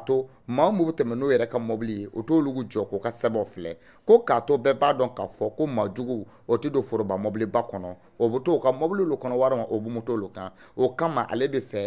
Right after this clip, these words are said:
O ka sabari, ka banba ka ɲɛ sɔrɔ o ko nin na, min bɛna kɛ sababu ye, hɛrɛ ni fɛrɛ ka se ka sɔgɔ olu ka mara da. O bɛ min kɛra ni a ma kan. Nin fana ye kuma ta k'a jira k'a fɔ k'ale kɔni bɛ min fɛ,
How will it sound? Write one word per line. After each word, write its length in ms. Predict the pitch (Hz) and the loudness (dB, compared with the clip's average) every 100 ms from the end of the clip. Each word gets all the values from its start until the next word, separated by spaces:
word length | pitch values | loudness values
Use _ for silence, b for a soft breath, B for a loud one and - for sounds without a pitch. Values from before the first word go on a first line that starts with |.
| 104 - | -6 -8
O 100 | 110 | -2
ka 160 | 127 | -2
sabari, 520 | - 135 120 117 117 117 B B | 0 0 2 0 -4 -12 B B
ka 140 | 120 | 0
banba 280 | 120 147 185 | 2 -2 0
ka 140 | 120 | 0
ɲɛ 220 | 113 135 160 | 0 0 -2
sɔrɔ 240 | - 107 | -2 -2
o 60 | - | -4
ko 200 | - 139 | -2 0
nin 140 | 110 92 | 0 -4
na, 160 | 90 - B - | -10 -14 B -2
min 180 | 185 | 0
bɛna 180 | 226 139 | 2 0
kɛ 160 | - 131 | 0 -2
sababu 360 | - 127 131 | -2 -2 -2
ye, 100 | 135 135 - | -4 -4 0
hɛrɛ 240 | 170 165 | 2 2
ni 80 | 151 | 0
fɛrɛ 260 | - 117 | -4 -4
ka 100 | 123 | -4
se 120 | 113 - | -6 -10
ka 80 | 123 | -10
sɔgɔ 220 | - 113 | -6 -4
olu 160 | 117 113 | -2 -2
ka 120 | 107 | -4
mara 260 | 95 95 | -6 -10
da. 240 | 92 90 - B B | -10 -12 -14 B B
O 100 | 120 | 0
bɛ 120 | 143 | 0
min 160 | 156 165 | 0 0
kɛra 280 | 151 117 107 | 0 0 -2
ni 140 | 98 - | -6 -6
a 60 | 104 | -4
ma 180 | 98 92 | -4 -8
kan. 240 | 95 90 B B | -10 -12 B B
Nin 120 | 113 | -2
fana 220 | 120 160 160 | 0 2 2
ye 40 | |
kuma 220 | 160 160 | 0 -4
ta 100 | 143 | -2
k'a 120 | 117 | 0
jira 180 | 110 104 | 0 -2
k'a 140 | - 95 | -6 -6
fɔ 200 | 113 - | -4 -2
k'ale 180 | 131 | -2
kɔni 200 | 135 110 | -2 -6
bɛ 100 | 101 | -6
min 160 | 113 123 | -6 -6
fɛ, 280 | - 98 | -6 -6